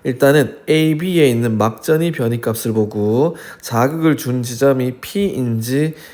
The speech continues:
Q인지부터 봐야 되는데, 우리가 문제를 풀 때 가장 중요한 정보는 마이너스 팔십인 지점이다라고 했습니다. 자, 우리가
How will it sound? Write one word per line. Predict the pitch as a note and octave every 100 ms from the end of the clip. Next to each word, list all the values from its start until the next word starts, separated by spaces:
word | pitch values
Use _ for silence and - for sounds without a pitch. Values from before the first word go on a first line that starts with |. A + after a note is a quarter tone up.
| -
Q인지부터 | - - G#3 - B2+ A2+ A2 A2+ A#2+
봐야 | G#2+ A2 A2
되는데, | G#2+ G2+ A2 A2+ - - -
우리가 | - B2+ B2+
문제를 | A#2+ D#3 E3+ F#3 E3
풀 | - D#3+
때 | E3 D#3+
가장 | D#3+ F3 E3+ D#3+
중요한 | D3+ C#3 C#3+ D3+ D3 B2+
정보는 | A#2 A2+ A#2+ B2+ A2 - _ _ _
마이너스 | G#2+ G#2+ A2+ C3+ D3 - D3+ D#3+ F3+ - - - -
팔십인 | F#3+ F#3 F#3 F#3 D#3 C#3
지점이다라고 | C3 A2 A#2+ A#2 G#2 G#2+ G#2+ G#2+ G2 F#2+ B2+
했습니다. | A2+ A2+ G#2+ G2+ G2+ - - -
자, | -
우리가 | A#2 B2 A2+ A2+ D3